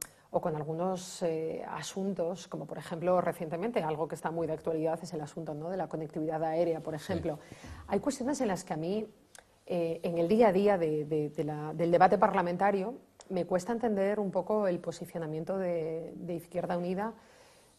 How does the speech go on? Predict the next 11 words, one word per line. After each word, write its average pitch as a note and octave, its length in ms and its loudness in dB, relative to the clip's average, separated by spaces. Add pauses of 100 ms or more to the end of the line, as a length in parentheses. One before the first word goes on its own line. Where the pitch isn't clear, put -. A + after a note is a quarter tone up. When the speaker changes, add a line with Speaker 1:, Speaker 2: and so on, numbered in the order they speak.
(220)
Speaker 1:
que F#3 140 2
yo E3+ 80 0
entendería F#3 580 2
que, D#3+ 720 -2 (180)
que D3+ 680 -4 (320)
en F3 120 -4
definitiva, E3 500 -2
buscamos F3+ 540 -4
lo F3 100 -2
mismo, D#3+ 340 -8
¿no? E3 180 -12